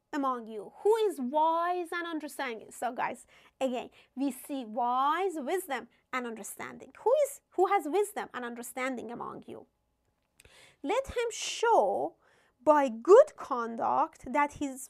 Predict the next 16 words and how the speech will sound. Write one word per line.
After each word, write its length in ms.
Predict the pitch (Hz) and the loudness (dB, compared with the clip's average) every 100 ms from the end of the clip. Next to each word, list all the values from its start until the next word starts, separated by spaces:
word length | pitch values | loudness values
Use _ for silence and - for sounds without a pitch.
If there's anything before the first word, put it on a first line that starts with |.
| 277 | 2
works 440 | 370 339 254 - - | 4 4 2 -6 2
are 200 | 262 254 | 2 2
done 460 | 220 359 277 254 | 0 0 0 -4
in 200 | 262 254 | -8 -6
the 80 | 254 | -6
meekness 1000 | 247 285 427 440 - - 240 240 - - _ _ _ _ | -4 0 0 -2 -6 -14 -12 -12 -14 -20 _ _ _ _
of 260 | 311 285 - | -2 -2 -4
wisdom." 520 | 240 226 - 160 - _ - | -8 -8 -12 -16 -18 _ -8
All 140 | - | -2
right? 260 | 196 247 427 - - - - | 2 0 -2 -8 -20 -20 -14
So, 180 | - 294 | -2 0
"But 380 | 226 349 277 - - | 8 8 6 -2 -4
if 480 | 403 554 - - - - _ 277 | 0 0 -2 -16 -20 -20 _ -4
you 180 | 277 | -2
have 300 | 277 269 233 | 2 0 0
bitter 300 | - 339 403 | -2 0 2